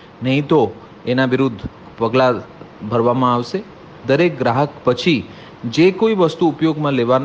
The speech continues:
લેવામાં આવતું હોય એ તમામ કપડું અથવા napkin એ બદલવું એ સુનિશ્ચિત કરવાનું છે. ગ્રાહકો માટે વપરાયેલી તમામ ચીજવસ્તુઓનો યોગ્ય રીતે નિકાલ કરવું જરૂરી છે અને દરેક ગ્રાહક પછી જે બહુ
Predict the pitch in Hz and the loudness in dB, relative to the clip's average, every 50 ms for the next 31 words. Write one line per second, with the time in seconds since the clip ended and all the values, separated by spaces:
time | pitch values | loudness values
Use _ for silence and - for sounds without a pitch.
0 | 131 - - 131 123 123 123 127 127 131 127 120 117 117 117 - 127 110 123 123 | -4 -6 -4 -2 -2 0 0 0 0 2 0 0 0 -2 -2 -4 -2 -2 0 0
1 | 120 107 98 - - - - - - - - - 156 156 151 147 135 139 147 147 | 0 -2 -2 -6 -10 -18 -20 -20 -20 -12 -4 -4 -4 0 0 0 0 2 0 0
2 | 147 139 - 139 123 - 147 143 147 143 127 - - 135 127 123 120 113 107 - | 0 0 -2 -2 -2 0 -2 0 2 2 0 0 -2 -4 -2 -2 -2 -4 -6 -4
3 | - 147 127 107 95 92 - - 117 131 131 135 135 120 113 104 113 110 117 123 | -4 -4 -2 -2 -4 -6 -8 -4 0 0 2 2 0 0 -2 -2 0 2 2 0
4 | 127 127 135 139 139 - - 117 110 - - - 110 127 - - - 139 - - | 0 0 -2 -2 -2 -4 -6 -6 -6 -6 -6 -4 -4 -4 -4 -4 -6 -4 -2 -2
5 | 143 139 139 143 147 147 147 - - 175 208 - - - - - - - - 110 | -2 0 0 -2 -2 -4 -4 -6 -8 -10 -10 -12 -18 -20 -20 -20 -16 -12 -8 -4
6 | 110 123 123 135 147 143 - 175 170 165 156 156 170 160 147 123 117 113 131 143 | -2 0 0 0 0 0 -2 0 0 -2 0 0 0 0 0 0 0 0 0 2
7 | 143 147 147 151 147 143 - 123 127 139 147 147 139 - 135 127 120 120 131 131 | 2 2 0 -2 -2 -4 -4 -2 -2 -2 -2 -2 -2 -4 -4 -6 -4 -4 -6 -6
8 | 127 - - 147 143 135 135 139 139 139 135 - - - 107 107 107 113 104 113 | -6 -6 -4 -4 -2 -2 -2 -2 -2 -4 -6 -10 -12 -10 -4 -2 -2 -2 0 2
9 | 139 147 139 131 135 - 131 120 117 107 - 135 127 120 110 101 101 - - - | 2 2 2 0 0 -2 -2 0 -2 0 2 2 2 2 2 -2 -6 -10 -18 -20
10 | - - - - - 135 127 127 131 135 120 120 117 127 135 143 151 139 - 165 | -20 -20 -14 -4 -2 0 0 0 0 -2 0 0 0 0 0 0 -2 -2 -4 -6
11 | 190 208 - - - - - - - 131 143 156 165 180 180 147 127 127 143 170 | -6 -8 -12 -18 -20 -20 -20 -8 -4 -2 0 2 2 0 0 0 2 2 4 4
12 | 170 170 - 139 - - - 123 123 117 139 139 - - - 139 131 - 165 127 | 2 0 -6 -12 -16 -6 -2 -2 0 2 0 -2 -2 -2 -2 -2 0 0 -2 -2
13 | 101 - - - - - - - - - - - - - - - - - - - | -2 -6 -10 -16 -20 -20 -20 -20 -20 -20 -20 -20 -20 -20 -20 -20 -20 -16 -10 -6
14 | 120 110 135 156 165 156 165 165 165 160 | -2 0 2 2 2 2 2 2 2 2